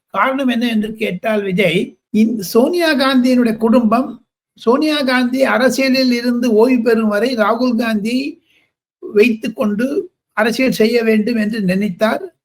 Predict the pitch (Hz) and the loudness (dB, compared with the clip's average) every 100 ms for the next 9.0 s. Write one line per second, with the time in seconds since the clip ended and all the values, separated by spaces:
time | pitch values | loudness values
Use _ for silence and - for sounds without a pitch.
0 | _ - 214 277 269 254 240 226 202 247 | _ -4 -2 -2 -2 -2 0 0 -2 -2
1 | 240 185 - 269 220 220 214 233 226 202 | -2 -4 -4 -2 0 0 0 0 -2 -2
2 | 214 220 196 214 - 214 254 254 214 220 | 0 0 0 -2 -2 -2 -2 -2 -2 0
3 | 254 214 226 254 247 247 226 220 208 202 | -2 -2 0 0 2 0 0 0 -2 -4
4 | 180 190 190 185 190 175 220 247 247 208 | -2 -2 -2 -4 -4 -2 0 2 2 2
5 | 202 208 180 139 196 - _ _ _ _ | 2 2 0 -2 -4 -6 _ _ _ _
6 | _ _ _ _ _ 180 185 202 190 180 | _ _ _ _ _ 0 2 2 -2 -2
7 | 196 190 185 220 190 202 202 190 180 - | -2 0 -2 -2 -2 0 0 0 -4 -8
8 | _ _ _ - 208 208 175 180 214 | _ _ _ 4 6 8 6 2 0